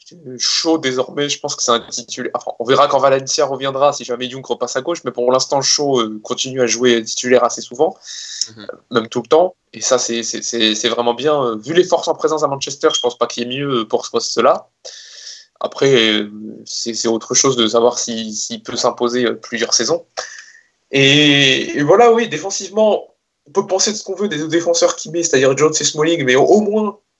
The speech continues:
Speaker 1: au moins, on peut être content qu'il y ait un peu de stabilité à ce poste-là. Euh, et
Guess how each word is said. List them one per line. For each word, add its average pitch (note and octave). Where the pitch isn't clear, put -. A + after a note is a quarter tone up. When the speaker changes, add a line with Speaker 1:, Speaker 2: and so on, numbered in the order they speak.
Speaker 1:
au G#3
moins, G#3
on B2+
peut E3
être D#3
content G#3
qu'il -
y -
ait -
un F3+
peu G3
de G3
stabilité D3+
à C#3+
ce -
poste-là. D3
Euh, G#2+
et E3